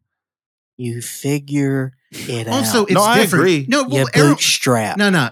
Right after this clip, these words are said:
Speaker 2: because the other thing Errol Morris does is he's, uh, he's giving, like, people a voice and he's filming characters.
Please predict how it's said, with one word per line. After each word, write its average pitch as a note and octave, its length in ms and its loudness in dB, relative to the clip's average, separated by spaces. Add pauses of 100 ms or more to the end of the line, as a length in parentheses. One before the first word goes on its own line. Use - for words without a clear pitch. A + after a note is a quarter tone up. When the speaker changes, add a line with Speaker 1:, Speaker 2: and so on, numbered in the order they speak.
Speaker 2:
because F3 340 -4
the F#3 180 -4
other A#3+ 160 0
thing G3+ 280 -4
Errol D3+ 200 0
Morris C3+ 340 -2
does G#2 520 -10
is D3 160 -6
he's, F#3 300 -4 (180)
uh, C3+ 300 -2 (240)
he's D#3+ 260 -6
giving, G3+ 320 0
like, C3+ 240 -4
people D3+ 320 -4
a G#2+ 80 -6
voice C3 500 -6
and C3+ 200 -2
he's C3 260 -4 (220)
filming D#3 300 -2
characters. C#3 760 -6